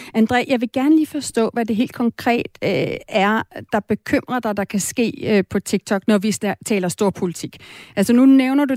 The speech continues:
det her skærpede forhold mellem Kina og Vesten, som kommer af krigen i Ukraine, hvor vi jo mener, at, at, at Kina bakker, øh, alt for meget op om,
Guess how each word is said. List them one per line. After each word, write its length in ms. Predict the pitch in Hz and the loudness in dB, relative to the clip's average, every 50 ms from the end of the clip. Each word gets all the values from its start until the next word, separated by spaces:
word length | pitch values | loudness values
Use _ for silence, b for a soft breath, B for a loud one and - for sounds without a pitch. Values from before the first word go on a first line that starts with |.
| 220 - | -2 -2
det 100 | 247 233 | 0 0
her 120 | 240 233 | 0 -2
skærpede 520 | - - - 226 214 202 208 - 247 247 | -2 -4 -2 -2 0 0 0 0 0 0
forhold 560 | 208 - - 214 196 208 208 208 233 220 208 - - | 0 0 -2 0 0 2 2 2 2 2 2 0 0
mellem 300 | 220 214 196 - - 202 | 0 0 2 0 0 -2
Kina 420 | - - 220 214 226 233 226 - - | 0 0 2 4 4 4 4 2 0
og 100 | 190 180 | 0 0
Vesten, 340 | 196 208 240 - - 294 262 | 2 2 2 2 2 2 2
som 160 | - 240 220 | 2 0 0
kommer 320 | - - 220 214 - - | 2 2 0 0 2 0
af 280 | 175 208 202 202 185 - | -2 -2 0 -2 -2 -2
krigen 280 | - - 208 208 220 214 | -2 -2 2 4 4 4
i 60 | 196 | 4
Ukraine, 520 | 175 - - - - 202 226 285 339 349 B B B B B B B B | 2 -2 -6 -6 -2 4 4 6 4 4 B B B B B B B B
hvor 100 | - 226 | -2 -2
vi 180 | 220 208 240 254 | 0 2 2 2
jo 60 | 269 | 4
mener, 320 | 254 254 233 220 - - | 2 2 2 0 0 0
at, 80 | 220 208 - - - - | -2 -2 -4 -8 -6 -2
at, 180 | - 143 - - | -2 -2 -2 -2
at 160 | - 208 196 - | -4 -6 -6 -4
Kina 300 | - 220 208 214 226 226 | -2 0 0 2 0 0
bakker, 420 | - 214 190 180 175 - - 190 | 0 0 0 0 0 0 -2 -2
øh, 400 | 180 185 - - - 196 185 165 - - | -2 -4 -4 -4 -4 -2 -2 -2 -4 -2
alt 200 | - 226 - - | -2 -4 -2 -2
for 60 | 254 | -2
meget 280 | 226 190 180 185 233 240 - | -2 0 0 -2 -4 -2 0
op 280 | - 202 190 196 - - | 0 0 0 0 -2 -4
om, 300 | - 208 196 185 185 185 | -2 0 2 2 0 0